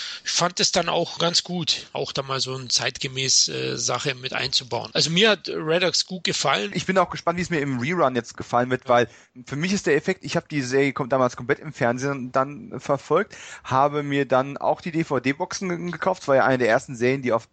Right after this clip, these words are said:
Speaker 2: äh, D V D damals rauskam.
Speaker 1: Schweineteuer,
Speaker 2: Also so
Speaker 1: ne?
Speaker 2: schweineteuer.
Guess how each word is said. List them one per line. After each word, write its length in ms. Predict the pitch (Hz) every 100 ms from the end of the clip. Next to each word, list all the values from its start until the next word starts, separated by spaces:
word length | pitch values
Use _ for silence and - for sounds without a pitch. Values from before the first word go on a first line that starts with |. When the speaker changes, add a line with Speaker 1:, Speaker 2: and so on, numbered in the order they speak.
| - -
Speaker 2:
äh, 200 | 107 120
D 140 | 127
V 160 | 123 110
D 120 | 120
damals 340 | 120 110 104
rauskam. 440 | 113 202 - 120 214 _ -
Speaker 1:
Schweineteuer, 760 | - 113 113 113 120 151 151
Speaker 2:
Also 160 | 123 123
so 340 | 147 - -
Speaker 1:
ne? 40 | 117
Speaker 2:
schweineteuer. 880 | - 123 143 151 - 135 117 131